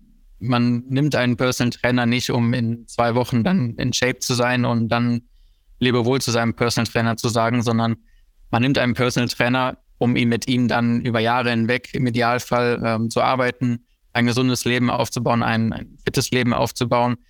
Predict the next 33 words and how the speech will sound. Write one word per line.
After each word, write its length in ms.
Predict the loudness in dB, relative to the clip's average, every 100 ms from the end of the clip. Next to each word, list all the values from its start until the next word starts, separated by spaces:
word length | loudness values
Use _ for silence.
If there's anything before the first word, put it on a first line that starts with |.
| -20 -20 _
Das 140 | -2 0
heißt, 220 | 0 2
man 100 | 0
muss 200 | 0 -2
wirklich 240 | -2 -2
über 160 | 0 0
Jahre 360 | 2 0 0
hinweg 460 | 0 0 0 -2 -10 -10 -2
ein 320 | 0 0 -2
vertrauensvolles 720 | -4 -4 0 0 0 -2 -2
Verhältnis 400 | 0 0 0 -2
aufbauen. 480 | -4 -6 -6 -4 -4 -8 _ _ _ _ _ _ _
Und 420 | 0 2 2 -2 -8 -20 _ -10
ich 140 | -2
bin 80 | 0
jetzt 180 | 0 0
zwar 140 | 0
erst 160 | 0 0
seit 120 | -2
vier 200 | 0 0
Monat-, 320 | 2 0 -2
Monaten 420 | -2 0 0 0
da, 300 | 0 2 0 -2 -4
aber 160 | 0 0
ich 100 | 0
habe 120 | -2
schon 140 | 0
mitbekommen, 500 | 0 -2 -2 0 2
dass 180 | 0 0
die 80 | 0
meisten 500 | 2 0 -2 -2 0
S-A-P-Einführungen, 1200 | 0 -2 -2 0 0 -2 -2 0 0 0 0 -4 _ _ _ _ _ _ 0
ähm, 500 | 0 2 2 0